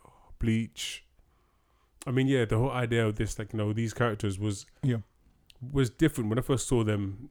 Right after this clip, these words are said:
Speaker 1: it was different because, like, they, it's not the, it's not the, it's not the typical, you know, they, these individuals have powers. It's more a case of, like, they're soldiers in different type of groups. So, you know, there might be, like, scouts who do one type of job,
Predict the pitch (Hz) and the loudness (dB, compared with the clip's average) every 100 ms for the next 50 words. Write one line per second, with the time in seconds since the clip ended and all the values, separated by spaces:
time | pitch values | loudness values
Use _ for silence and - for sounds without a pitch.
0 | - - 113 127 - 135 120 - 104 110 | -14 -4 0 2 2 2 2 4 2 2
1 | 101 - - - _ _ _ _ - 131 | -2 -4 -20 -20 _ _ _ _ -2 2
2 | 123 120 131 - 127 147 131 127 151 143 | 2 2 -2 -6 -4 0 2 2 0 2
3 | 135 - _ _ - 135 139 - 120 - | 2 0 _ _ -6 -4 -2 -2 -2 0
4 | 123 117 110 104 98 90 - 113 110 101 | 2 2 2 2 0 -4 -4 0 0 -2
5 | - 110 117 113 117 104 104 113 127 151 | -6 -2 0 0 0 0 0 2 2 0
6 | - - 127 - 113 107 117 104 104 101 | -4 -8 -6 0 2 2 0 -4 -2 -2
7 | 110 - 110 101 - 131 113 104 98 - | -6 -2 0 0 2 2 2 0 -2 -6
8 | - _ _ _ _ _ _ _ _ _ | -14 _ _ _ _ _ _ _ _ _
9 | - 107 110 123 113 117 101 117 110 - | -8 -6 -4 -4 -4 -2 0 0 -2 -4
10 | - - - _ _ - 110 104 110 117 | -10 -10 -18 _ _ -6 0 0 0 0
11 | 110 101 - - 120 110 - 107 104 113 | -4 -4 -4 0 0 -2 -4 -2 0 0
12 | 110 104 98 104 104 | -2 -4 -2 -2 -2